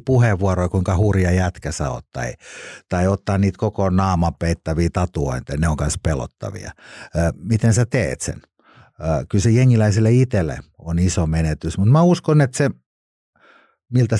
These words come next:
tää näyttää viiden vuoden päästä, niin on varmasti aika lähelle sellaista, mitä Ruotsissa on nyt.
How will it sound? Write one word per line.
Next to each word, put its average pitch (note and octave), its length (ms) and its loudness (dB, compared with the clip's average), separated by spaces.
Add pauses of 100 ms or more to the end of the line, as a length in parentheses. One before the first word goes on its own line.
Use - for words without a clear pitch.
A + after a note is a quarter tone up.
tää G#2+ 180 0
näyttää G#2 600 0
viiden G2+ 280 2
vuoden F#2 320 2
päästä, F#2 320 -2
niin F#2 100 4
on G2 160 4
varmasti G#2 540 0
aika G#2 280 0
lähelle G2+ 380 2 (600)
sellaista, B2 400 2
mitä C3 180 2
Ruotsissa D#2+ 500 -2
on F#2+ 140 -12
nyt. - 140 -20